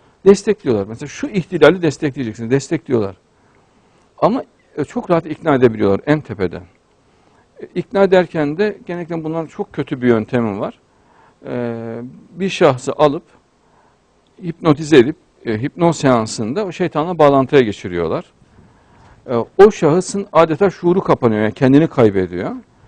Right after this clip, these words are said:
Sonra onun konuşmalarını sanki haşa bir vahiymiş gibi yazıyorlar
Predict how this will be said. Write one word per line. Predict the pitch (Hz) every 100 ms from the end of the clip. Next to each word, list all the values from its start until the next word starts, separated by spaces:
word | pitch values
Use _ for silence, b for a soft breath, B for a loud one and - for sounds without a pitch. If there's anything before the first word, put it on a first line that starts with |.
| b b
Sonra | _ - 208 233
onun | 185 196
konuşmalarını | 190 196 208 - 202 165 151 127 110 214 262
sanki | - 165 170 151
haşa | 135 160 - 147
bir | 143
vahiymiş | 127 131 175 170 123 -
gibi | 139 208 - _
yazıyorlar | - 165 175 185 131 120